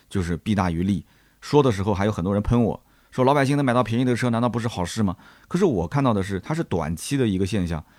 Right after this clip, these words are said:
它不是一场战争的胜利，它可能只是一场小小的战役的胜利。这个时候，对吧？那你又没买呀，这个时候你一直在等啊，在观望啊。那么将来如果说真的是卷死了一些这个，这个可能还想比较努力，但是品牌含金量不高的这个品牌，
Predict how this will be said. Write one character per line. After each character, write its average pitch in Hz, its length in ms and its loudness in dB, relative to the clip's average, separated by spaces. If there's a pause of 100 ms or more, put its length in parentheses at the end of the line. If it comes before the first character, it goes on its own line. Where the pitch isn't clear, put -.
(220)
它 143 100 -2
不 131 140 -2
是 143 120 -2
一 147 80 0
场 107 160 -2
战 123 180 2
争 120 100 2
的 120 80 4
胜 98 180 0
利， 85 120 0
它 113 120 -4
可 107 100 0
能 104 120 0
只 104 120 -6
是 107 120 -6
一 120 80 -2
场 80 240 -6
小 87 160 -6
小 104 100 -2
的 80 100 -2
战 101 240 0
役 101 60 2
的 87 100 -2
胜 82 200 -4
利。 73 120 -6 (400)
这 208 140 6
个 156 80 6
时 110 120 -4
候， 101 260 0 (340)
对 120 120 -2
吧？ 113 160 2
那 147 80 0
你 147 100 4
又 123 80 6
没 156 120 4
买 127 240 2
呀， 101 200 2 (280)
这 - 100 4
个 170 80 6
时 131 80 0
候 143 100 2
你 123 120 2
一 139 80 2
直 127 100 0
在 156 100 2
等 98 220 0
啊， 90 140 0
在 123 100 -2
观 135 200 2
望 139 180 6
啊。 98 160 2 (380)
那 160 120 0
么 156 80 2
将 160 180 0
来 151 120 2
如 151 120 0
果 131 120 2
说 123 100 -2
真 147 180 0
的 135 120 2
是 113 120 -2
卷 107 220 -2
死 117 140 -2
了 87 80 0
一 90 80 0
些 98 220 -2 (380)
这 104 160 -2
个， 92 140 0
这 92 140 0
个 85 120 0
可 80 140 -8
能 90 180 0
还 104 200 -2
想 85 260 -4
比 92 140 -6
较 104 120 2
努 92 200 -2
力， 101 120 -2
但 104 140 -2
是 104 80 -2
品 87 180 -6
牌 90 120 -2
含 98 120 -4
金 101 80 -2
量 110 160 0
不 101 120 -4
高 98 180 2
的 107 100 2
这 92 60 -2
个 90 80 0
品 80 160 -6
牌， 76 180 -6